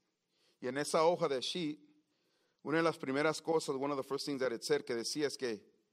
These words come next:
tienes, you gotta find your place, tienes que hallar tu lugar, hermanos, para orar, to pray.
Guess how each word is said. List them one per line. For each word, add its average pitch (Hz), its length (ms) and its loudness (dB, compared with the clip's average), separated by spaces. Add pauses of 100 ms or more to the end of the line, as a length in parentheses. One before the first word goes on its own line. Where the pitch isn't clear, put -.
(880)
tienes, 165 500 2
you 143 140 -6
gotta 160 200 6
find 151 680 2 (100)
your 120 160 0
place, 127 400 2
tienes 127 240 -4
que 135 80 2
hallar 123 220 4
tu 135 100 0
lugar, 107 300 0
hermanos, - 640 -10 (760)
para 98 200 0
orar, 92 280 -2 (840)
to - 100 -10
pray. 92 420 0